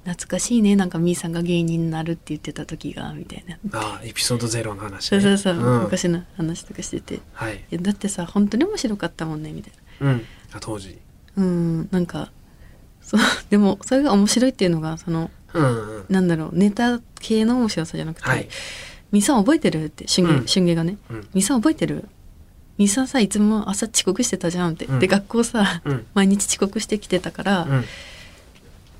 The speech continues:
Speaker 1: 僕と、そう、しゅんげとめぐちゃんが迎えに来てたじゃんって。
Speaker 2: うん。
Speaker 1: 「覚えてる？」って言って。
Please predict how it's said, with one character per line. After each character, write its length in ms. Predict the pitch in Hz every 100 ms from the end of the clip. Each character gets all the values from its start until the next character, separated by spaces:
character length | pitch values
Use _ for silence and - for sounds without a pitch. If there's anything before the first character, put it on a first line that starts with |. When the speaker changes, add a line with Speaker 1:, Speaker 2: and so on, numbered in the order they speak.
| - -
Speaker 1:
僕 220 | 208 202
と、 420 | - 262 240 165 - - - - - - - - - - - -
そ 100 | 185
う、 40 |
し 60 | 180
ゅ 40 |
ん 40 | 185
げ 80 | 180
と 100 | 185
め 160 | 202
ぐ 80 | 196
ち 80 | 175
ゃ 40 |
ん 60 | 170
が 140 | 202
迎 240 | 180 175 170
え 20 |
に 100 | 196
来 120 | -
て 100 | 220
た 100 | 165
じ 60 | 160
ゃ 60 |
ん 40 | 139
っ 20 |
て。 100 | -
Speaker 2:
う 60 | 175
ん。 20 |
Speaker 1:
「覚 120 | 233
え 20 |
て 80 | 139
る？」 120 | 151
っ 40 | -
て 20 |
言 80 | -
っ 40 |
て。 80 | -